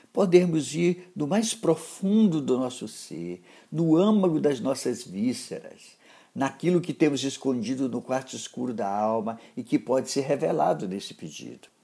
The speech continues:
Qual é a tua real necessidade que, se for suprido dela, terá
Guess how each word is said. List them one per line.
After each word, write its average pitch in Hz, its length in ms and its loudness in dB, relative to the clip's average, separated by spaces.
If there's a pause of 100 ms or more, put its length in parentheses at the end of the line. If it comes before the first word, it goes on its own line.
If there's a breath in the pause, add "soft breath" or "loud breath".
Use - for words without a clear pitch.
(260)
Qual 302 200 0
é 285 100 0
a 220 60 -2
tua 175 340 -2
real 165 560 0
necessidade 110 1120 -2 (540 soft breath)
que, 208 120 -2
se - 180 -2
for 180 200 0
suprido 131 680 -2
dela, 95 600 -2 (580 soft breath)
terá 156 680 6